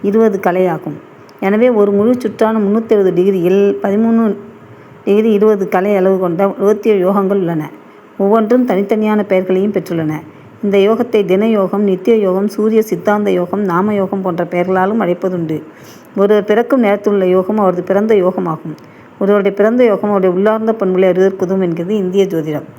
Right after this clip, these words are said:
இருபத்தி ஏழு வகையான யோகங்கள். ஒன்று விஷ்கம்பம், ரெண்டு பிரீத்தி, மூணு ஆயுஷ்மான், நாலு சௌபாக்கியம், அஞ்சு சோபனம், ஆறு அதிகண்டம், ஏழு சுகர்மம்,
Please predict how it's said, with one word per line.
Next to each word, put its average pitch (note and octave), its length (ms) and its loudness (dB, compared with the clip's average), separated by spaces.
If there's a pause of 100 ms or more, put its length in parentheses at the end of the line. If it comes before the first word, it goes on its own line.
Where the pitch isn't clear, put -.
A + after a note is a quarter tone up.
(440)
இருபத்தி A#3+ 360 2
ஏழு G3 220 4
வகையான F#3 560 0
யோகங்கள். F#3+ 560 0 (560)
ஒன்று G3+ 300 0
விஷ்கம்பம், G3 580 -2 (480)
ரெண்டு A3 400 2
பிரீத்தி, G#3 440 -2 (580)
மூணு G#3+ 240 0
ஆயுஷ்மான், F#3+ 560 -2 (480)
நாலு G#3 380 0
சௌபாக்கியம், G3+ 560 0 (240)
அஞ்சு G3+ 420 0
சோபனம், F#3+ 400 0 (540)
ஆறு G3+ 320 0
அதிகண்டம், F#3+ 600 0 (480)
ஏழு A3 380 4 (100)
சுகர்மம், G3 400 -2